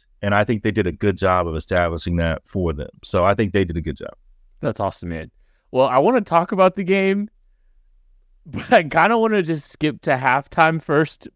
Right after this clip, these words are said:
Speaker 2: before we get into the game a little too much, because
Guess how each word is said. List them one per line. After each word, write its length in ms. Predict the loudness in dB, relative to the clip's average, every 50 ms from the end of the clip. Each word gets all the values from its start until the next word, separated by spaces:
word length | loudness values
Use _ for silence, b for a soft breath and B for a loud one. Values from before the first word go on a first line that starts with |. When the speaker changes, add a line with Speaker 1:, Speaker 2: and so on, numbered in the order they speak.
| -4
Speaker 2:
before 640 | -2 -2 -2 -2 -4 -6 0 4 6 6 6 6 4
we 160 | 2 0 -4 -4
get 220 | -2 -2 0 0
into 180 | 0 0 2 2
the 100 | 2 2
game 220 | 2 2 0 2
a 40 | 0
little 180 | 0 -2 -2
too 160 | -2 -4 -2 0
much, 340 | 2 2 2 0 -4 -10 _ _ _ _ _ _ _ _
because 500 | -6 -4 0 2 4 4 4 4 2 -2